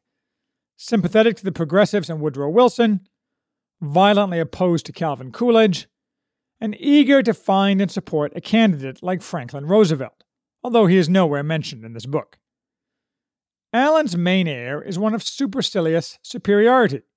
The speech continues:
He knows what is good for the country,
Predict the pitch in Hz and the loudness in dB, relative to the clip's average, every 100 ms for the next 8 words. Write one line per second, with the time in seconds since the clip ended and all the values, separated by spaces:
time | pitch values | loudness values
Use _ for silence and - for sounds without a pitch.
0 | _ _ _ _ _ _ - 277 269 165 | _ _ _ _ _ _ 0 4 4 2
1 | 104 110 - 147 139 120 165 202 170 127 | -2 -14 -10 -8 -8 -2 0 0 -2 -10
2 | - - - | -14 -18 -20